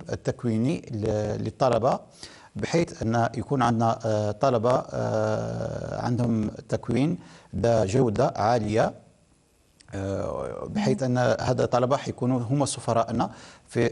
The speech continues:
ال-، عبر ال-، مختلف القطاعات ال-، الاقتصادية والاجتماعية،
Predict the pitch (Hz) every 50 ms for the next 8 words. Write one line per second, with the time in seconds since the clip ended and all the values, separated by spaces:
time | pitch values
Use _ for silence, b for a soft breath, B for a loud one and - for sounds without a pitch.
0 | - 139 131 120 110 107 107 107 107 107 104 104 104 104 104 - 110 117 117 113
1 | 113 113 110 - - - - - 120 123 120 113 117 117 - - - - 107 104
2 | 101 104 104 104 110 113 - - - 117 - - - 113 113 - - - - 113
3 | - 107 113 117 117 - - 120 113 110 107 - - - - - - 123 - -
4 | - - 120 110 104 113 120 127 127 131 113 - - 113 - - 113 104 107 107
5 | 107 110 139 190